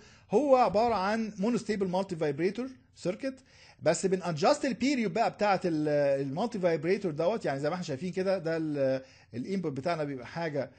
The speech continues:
آه، نارو بالشكل ده كده، وبعد كده بيطلع لنا البلس اللي بعديها ب-، او يعني هنا ب-، لو احنا شفنا التريجرنج بتاعنا هنا ده،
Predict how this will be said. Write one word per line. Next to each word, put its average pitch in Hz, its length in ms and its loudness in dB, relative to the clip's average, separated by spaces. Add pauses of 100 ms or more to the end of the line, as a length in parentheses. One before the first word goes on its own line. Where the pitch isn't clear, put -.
(220)
آه، 127 180 -6
نارو 160 320 0
بالشكل 139 320 -6
ده 151 80 -4
كده، 190 160 -2
وبعد 147 160 2
كده 190 140 -2
بيطلع 151 180 -2
لنا 185 140 -2
البلس 175 360 -2
اللي 160 120 -6
بعديها 165 480 -2
ب-، 147 320 -4
او 139 200 0
يعني 135 180 -2
هنا 180 180 0
ب-، 147 180 -10
لو 143 160 -2
احنا 160 120 -6
شفنا 160 220 -6
التريجرنج 151 400 -2
بتاعنا 147 360 -4
هنا 165 100 -4
ده، 180 240 -2